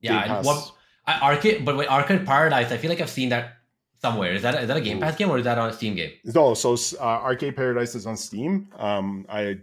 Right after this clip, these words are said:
Speaker 2: I just
Speaker 1: Oh,
Speaker 2: bought
Speaker 1: that's
Speaker 2: it.
Speaker 1: the one where it's, like, a thing where you have a bunch of arcade games, right?
Speaker 2: Yeah, it is. Um, so I'm not super deep into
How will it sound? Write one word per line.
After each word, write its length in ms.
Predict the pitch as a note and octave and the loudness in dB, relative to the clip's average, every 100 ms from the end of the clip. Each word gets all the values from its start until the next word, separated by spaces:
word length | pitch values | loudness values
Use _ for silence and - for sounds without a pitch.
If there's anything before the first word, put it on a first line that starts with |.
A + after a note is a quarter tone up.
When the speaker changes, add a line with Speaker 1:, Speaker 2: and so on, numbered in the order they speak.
| - A2 | -8 -6
Speaker 2:
I 100 | G#2 | -6
just 180 | G#2 D#3+ | -4 0
Speaker 1:
Oh, 80 | |
Speaker 2:
bought 100 | F3+ | 2
Speaker 1:
that's 120 | D#3+ C3+ | 2 2
Speaker 2:
it. 20 | |
Speaker 1:
the 60 | F#3 | 4
one 160 | F#3+ | 6
where 120 | E3+ D#3+ | 6 4
it's, 100 | F3 | 2
like, 100 | F3+ | 0
a 40 | |
thing 220 | E3 D#3+ | 2 2
where 80 | D#3 | 4
you 80 | D3+ | 4
have 100 | D3 | 2
a 20 | |
bunch 160 | C3 C3 | 2 0
of 60 | C3+ | 0
arcade 360 | B2 C#3+ D3 | 0 0 2
games, 280 | C3 G#2+ F#2+ | 2 0 0
right? 340 | G#2 D3 - _ | 0 0 -4 _
Speaker 2:
Yeah, 380 | E2+ F#2+ F2+ E2+ | -6 -4 -2 -4
it 200 | A#2+ C#3+ | 0 0
is. 220 | D3 B2+ - A2+ | 0 -2 -6 -4
Um, 340 | A2+ G#2+ G2+ | -2 -2 -4
so 140 | - | -2
I'm 100 | A#2+ | 0
not 220 | D3 D#3+ E3 | 2 0 -2
super 260 | F#3 C3 | -4 -4
deep 260 | F#2+ F#2 F#2+ | -6 -10 -12
into 260 | F2+ F#2+ | -10 -8